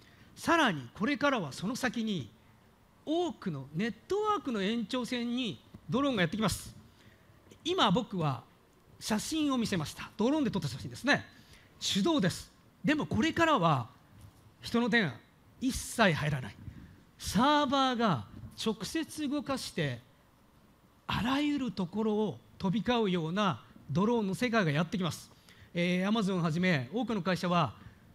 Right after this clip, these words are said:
ドローンを使って宅配をすると言いました。でも、本当にそんなもんでしょうか。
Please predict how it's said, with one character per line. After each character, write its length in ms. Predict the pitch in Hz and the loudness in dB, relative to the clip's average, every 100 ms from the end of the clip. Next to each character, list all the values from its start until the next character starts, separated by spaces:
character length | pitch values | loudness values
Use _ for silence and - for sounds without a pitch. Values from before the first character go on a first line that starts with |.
| - | -2
ド 140 | 180 | 0
ロ 100 | 294 | 2
ー 20 | 320 | 0
ン 40 | |
を 60 | 240 | -2
使 140 | - | -4
っ 60 | 170 | -4
て 80 | |
宅 300 | 156 - - | -4 -6 -4
配 100 | 247 254 | -2 -2
を 60 | |
す 100 | 180 | -2
る 60 | 202 | -4
と 60 | 147 | -4
言 80 | |
い 20 | 120 | -6
ま 60 | |
し 60 | - | -10
た。 80 | 110 - - - - - | -14 -18 -20 -20 -18 -2
で 100 | 247 | 0
も、 120 | 180 | 2
本 160 | 202 320 | 0 0
当 80 | 320 | -2
に 60 | |
そ 140 | 269 285 | 0 2
ん 60 | |
な 80 | 285 | 2
も 100 | 269 | 2
ん 40 | |
で 80 | 185 | 0
し 80 | 156 | -4
ょ 40 | |
う 20 | 127 | -8
か。 180 | - | -12